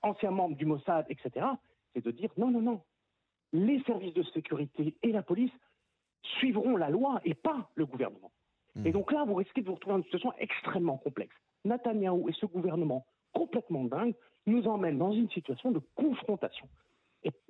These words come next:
Speaker 1: et, et le peuple aujourd'hui dit : « On soutient la loi, on soutient la Cour suprême, on soutient la conseillère juridique du gouvernement. On ne peut pas laisser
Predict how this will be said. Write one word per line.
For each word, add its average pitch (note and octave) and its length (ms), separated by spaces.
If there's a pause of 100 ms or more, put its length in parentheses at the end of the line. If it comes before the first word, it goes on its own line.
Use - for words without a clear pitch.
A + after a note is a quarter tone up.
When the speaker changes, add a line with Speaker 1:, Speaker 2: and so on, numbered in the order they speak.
Speaker 1:
et, E3+ 240
et D3+ 40
le D#3 80
peuple A#3+ 300
aujourd'hui D#3+ 340
dit : « F3 400 (380)
On D4 220
soutient D#3+ 520
la G#3+ 140
loi, B3+ 280 (440)
on B3+ 180
soutient E3 580
la D#3 120
Cour C#3 240
suprême, A#3 440 (160)
on C#4 180
soutient G#3+ 360
la D3 80
conseillère D#3 320
juridique D#3 280
du D3+ 80
gouvernement. G3+ 460 (200)
On C#4 160
ne C4 140
peut - 260
pas G3 300
laisser F#3 500